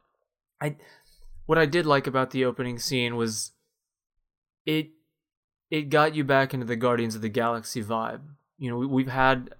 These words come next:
a few Marvel movies since then, and the tone has kinda shifted.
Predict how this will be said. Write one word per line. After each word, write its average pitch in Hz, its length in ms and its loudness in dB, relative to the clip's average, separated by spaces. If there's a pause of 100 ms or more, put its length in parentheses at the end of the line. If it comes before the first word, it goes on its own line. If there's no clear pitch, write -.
(140)
a 127 120 -4
few 135 340 0
Marvel 123 520 0
movies 117 480 -2
since 127 560 -4
then, 110 400 -4 (500)
and 131 100 -2
the 139 80 2
tone 143 280 4
has 131 160 0
kinda 135 280 -2
shifted. 131 720 0